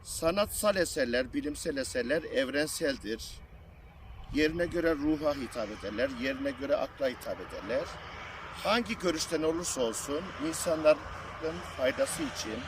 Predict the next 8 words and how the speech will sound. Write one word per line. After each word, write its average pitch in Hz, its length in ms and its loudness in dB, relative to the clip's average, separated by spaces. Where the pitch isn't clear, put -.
çeşitli 165 380 -2
eserler 170 540 8
koyan 113 240 4
insanları 139 600 2
objektif 165 680 -2
de 110 260 0
şekilde - 540 -6
değerlendirmeliyiz. 123 1080 0